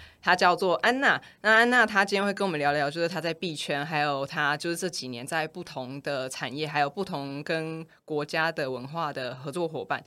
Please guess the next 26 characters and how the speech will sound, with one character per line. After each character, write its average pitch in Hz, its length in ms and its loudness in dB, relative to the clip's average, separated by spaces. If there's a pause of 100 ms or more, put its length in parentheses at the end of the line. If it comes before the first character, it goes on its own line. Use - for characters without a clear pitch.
(180)
然 156 120 0
后 170 40 2
观 202 180 2
察 160 160 -2
到 160 160 2
一 165 120 0
些 160 260 -2
合 160 180 -4
作 160 200 -2
上 165 200 -4
面 160 140 -6
的 139 100 -6
文 127 140 -12
化 151 180 -4
差 139 300 -8
异， 135 240 -12
有 147 80 -6
些 196 160 -2
痛 240 280 -2
苦 156 200 -4
跟 175 120 -2
有 151 180 -2
趣 180 240 -4
的 127 260 -4
观 147 240 -4
察。 - 220 -8